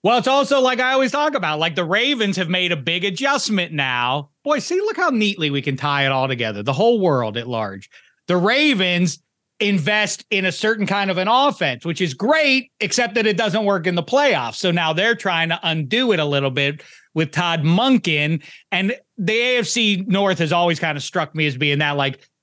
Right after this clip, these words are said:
let's not try to keep up with the Joneses too much here, everybody.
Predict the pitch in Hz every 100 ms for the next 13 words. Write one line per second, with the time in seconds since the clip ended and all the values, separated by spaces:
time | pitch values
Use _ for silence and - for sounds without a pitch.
0 | _ - 277 330 330 285 285 240 254 240
1 | 226 196 190 165 190 190 156 147 196 180
2 | 131 101 143 120 110 107 104 113 104 104